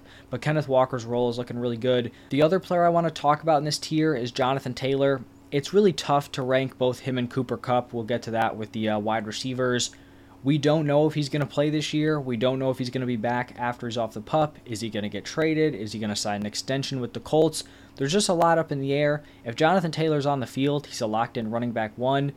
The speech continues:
So you kinda just gotta weigh the pros and cons here. Obviously, there's crazy upside, but there's also the possibility that he's just a nothing for you on your roster the entire season. Moving into tier four, smaller tier, James Cook, Dameon Pierce, Javonte Williams.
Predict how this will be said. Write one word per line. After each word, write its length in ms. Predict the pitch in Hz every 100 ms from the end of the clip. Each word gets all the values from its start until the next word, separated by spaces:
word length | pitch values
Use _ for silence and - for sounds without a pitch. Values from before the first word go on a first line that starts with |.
| -
So 160 | - 143
you 140 | 139
kinda 260 | 135 156 165
just 160 | 143
gotta 180 | 147 139
weigh 220 | 123 127
the 100 | 127
pros 360 | 117 - 135 123
and 100 | 120
cons 320 | - 123 123
here. 320 | 123 127 120 -
Obviously, 340 | 131 135 131
there's 180 | 127 123
crazy 460 | - - 131 113 131
upside, 600 | 147 - 143 139 139 107 -
but 160 | 120
there's 160 | 104 120
also 220 | 131 131
the 80 | 120
possibility 680 | 117 120 120 107 117 110 113
that 180 | 107 104
he's 200 | 107 101
just 320 | 110 104 -
a 80 | 123
nothing 460 | 120 117 110 113 107
for 140 | -
you 320 | 107 104 101
on 180 | - 113
your 120 | 110
roster 400 | 101 101 101 120
the 100 | 110
entire 320 | 113 107 120 117
season. 480 | 131 123 131 131 - - -
Moving 300 | - 170 208
into 140 | 202 175
tier 280 | - 160 147
four, 480 | - 147 143 139 - -
smaller 420 | - - 139 139
tier, 440 | 135 - 131 131 123
James 360 | - 139 147
Cook, 400 | - - 127 120 -
Dameon 380 | 123 135 131
Pierce, 420 | 117 - 120 117 -
Javonte 540 | - 113 113 110 110
Williams. 560 | 101 120 135 131 127